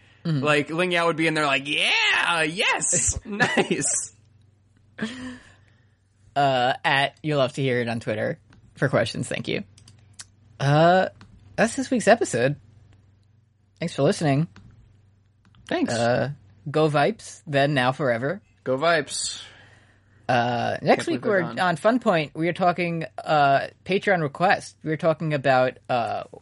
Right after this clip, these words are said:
Speaker 1: Wise album, Alopecia.
Speaker 2: Mm-hmm. A Wise
Speaker 1: Cheery,
Speaker 2: album, indeed.
Speaker 1: cheery, cheery. That's a good song.
Speaker 2: That took me a long time to figure out that,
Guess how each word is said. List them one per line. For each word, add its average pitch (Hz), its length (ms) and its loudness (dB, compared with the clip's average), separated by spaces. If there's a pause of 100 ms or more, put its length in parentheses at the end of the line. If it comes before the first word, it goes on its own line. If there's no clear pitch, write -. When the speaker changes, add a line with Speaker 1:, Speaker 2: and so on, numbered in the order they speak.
(100)
Speaker 1:
Wise 131 1040 0
album, 117 440 0
Alopecia. 127 760 0 (300)
Speaker 2:
Mm-hmm. 135 320 0 (920)
A - 80 0
Wise 415 300 2
Speaker 1:
Cheery, 320 100 2 (120)
Speaker 2:
album, 269 140 2
indeed. 277 160 -6
Speaker 1:
cheery, 262 880 0
cheery. 233 240 0
That's 226 220 0
a 415 100 0
good 175 240 0
song. 143 240 4
Speaker 2:
That 180 160 2
took 339 240 0
me 339 100 0
a 277 80 4
long 180 380 2
time 156 340 2
to 135 220 0
figure 135 480 0
out 123 300 0
that, 127 260 -4